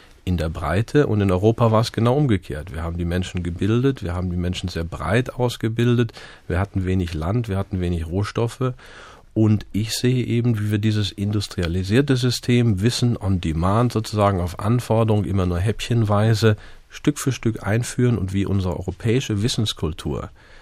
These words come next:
sehr schnell im Moment droht, verloren zu gehen.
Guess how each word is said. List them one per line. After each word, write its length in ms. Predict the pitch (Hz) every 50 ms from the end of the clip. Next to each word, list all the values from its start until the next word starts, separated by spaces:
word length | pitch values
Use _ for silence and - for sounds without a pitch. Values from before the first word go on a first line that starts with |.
| - - - - - - - -
sehr 260 | - - - 101 117 131
schnell 560 | - - - 110 107 110 117 113 110 - - - - - - -
im 100 | - 95
Moment 560 | 101 95 92 95 90 92 104 98 - - - - -
droht, 300 | - 82 87 95 101 101
verloren 400 | - - 104 95 85 80 80 80
zu 160 | - - -
gehen. 260 | 76 71 85 - 87